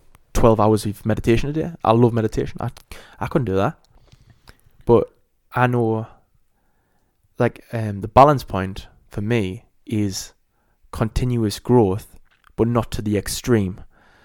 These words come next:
Continuous growth where I am improving, I'm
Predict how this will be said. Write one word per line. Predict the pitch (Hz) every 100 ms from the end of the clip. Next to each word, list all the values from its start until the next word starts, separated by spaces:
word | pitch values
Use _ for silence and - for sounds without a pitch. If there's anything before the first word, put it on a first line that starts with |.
| _ _
Continuous | - 113 - 127 127 120
growth | - 107 101
where | - 107 104 -
I | 107 110
am | 147
improving, | 151 - 107 92 92 - - _ _ _ _ _ _ -
I'm | 110 104 92